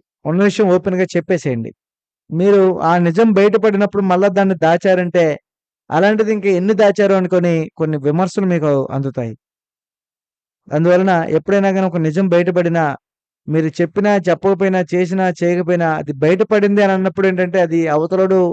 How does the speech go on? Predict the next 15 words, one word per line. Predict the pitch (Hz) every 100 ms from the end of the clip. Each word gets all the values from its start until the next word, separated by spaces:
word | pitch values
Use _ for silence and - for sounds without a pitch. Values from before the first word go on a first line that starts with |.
| 156
ఏదో | 160 175
బాణం | 139 151 190
వేస్తున్నట్టు | 196 175 180 175 160
కాదు, | 160 156 147 135 _ _ _ _ _
వాడు | 160 202
ఖచ్చితంగా | 202 214 180 240 247 247 247
చెప్తున్నాడనే | 233 214 - 220 220 208 214 185
అర్థం. | 156 135 143 - 127 _ _ _ _ _ _ _ _ _ _ _ _ _ _ _ _ _ _
అలాగా | 170 202 185 165 160
మీరు | 165 185 185
ఒంటరిగా | 160 190 240 233 226 220 208
ఉన్నా, | 180 185 190 165 - _ _
మీరు | 160 170
బలమైన | 143 147 180 202 202
వారిగా | 196 185 185